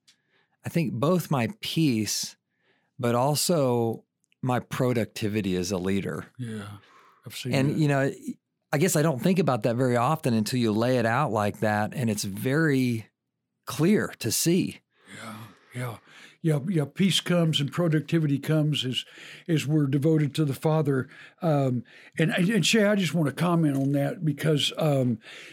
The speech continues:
Speaker 2: you know, we get to be as leaders, uh, you know, it's our choice. People are like,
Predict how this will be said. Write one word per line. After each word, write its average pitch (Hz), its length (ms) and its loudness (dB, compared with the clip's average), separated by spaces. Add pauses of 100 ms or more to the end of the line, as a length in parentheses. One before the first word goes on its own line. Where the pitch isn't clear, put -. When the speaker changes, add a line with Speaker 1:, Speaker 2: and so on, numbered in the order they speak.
Speaker 2:
you 185 160 4
know, 180 100 6
we 180 400 6
get 214 240 4
to 160 80 0
be 165 380 4
as 135 180 0
leaders, 139 680 2 (120)
uh, 147 300 2 (420)
you 190 180 2
know, 147 380 4 (580)
it's 185 200 2
our 214 180 6
choice. 143 640 2 (420)
People 180 220 6
are 175 40 4
like, 165 200 2